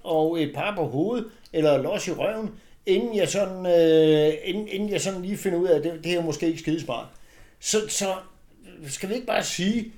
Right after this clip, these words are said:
at udover at jeg ikke var egnet, så havde jeg heller ikke generalsgenet. Så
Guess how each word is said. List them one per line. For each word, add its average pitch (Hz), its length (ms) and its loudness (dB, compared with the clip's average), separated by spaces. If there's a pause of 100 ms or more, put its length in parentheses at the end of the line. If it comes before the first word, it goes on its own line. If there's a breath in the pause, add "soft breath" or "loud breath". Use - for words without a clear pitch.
(220 loud breath)
at 170 240 0
udover 240 340 4
at 160 60 -2
jeg 156 100 0
ikke 208 120 -2
var 131 140 -2
egnet, 180 460 -2 (300)
så - 160 -2
havde 190 240 2
jeg 175 100 2
heller 196 160 0
ikke 165 120 -8
generalsgenet. 147 800 -8 (460 soft breath)
Så - 320 -2